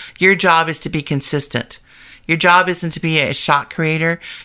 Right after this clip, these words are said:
Your job is to be consistent and allow your partner to be the shot maker. I'm not, you know, it's not being sexist. It's just that's the truth of it all. Men can hit bigger forehands. They can hit bigger volleys. Eh, that's the truth, and that's just the way it is. So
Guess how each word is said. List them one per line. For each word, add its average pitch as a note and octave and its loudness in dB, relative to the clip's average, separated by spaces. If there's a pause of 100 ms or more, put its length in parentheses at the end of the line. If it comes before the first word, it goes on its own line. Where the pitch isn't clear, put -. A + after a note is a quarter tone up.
Your D#3+ 0
job D#3 2
is D3+ -4
to - -6
be D3 -4
consistent C#3+ -2
and D3 -2
allow C#3+ 2
your D3 -2
partner C#3+ -2
to C#3 -8
be C#3 -4 (320)
the D3 -4
shot C#3 0
maker. C3 -2 (440)
I'm D#3 -2
not, D#3 2
you D#3+ -2
know, D3 0
it's C#3+ -2
not D3 -2
being C#3+ -2
sexist. C3+ -2
It's C3+ -4
just C3+ -2
that's B2+ -4
the - -6
truth B2 -4
of A#2+ -4
it A#2 -4
all. A2+ -2 (280)
Men D#3 -2
can D3+ -4
hit C#3+ -2
bigger C3 -2
forehands. B2 -2
They B2+ -2
can B2+ -4
hit B2 -4
bigger A#2+ -4
volleys. A#2 -2 (400)
Eh, - -2
that's C3+ -2
the C3 -4
truth, B2+ -4
and B2+ -2
that's B2+ -4
just - -6
the A#2+ -4
way A#2+ -2
it A#2 -4
is. A#2+ -2 (320)
So C#3 0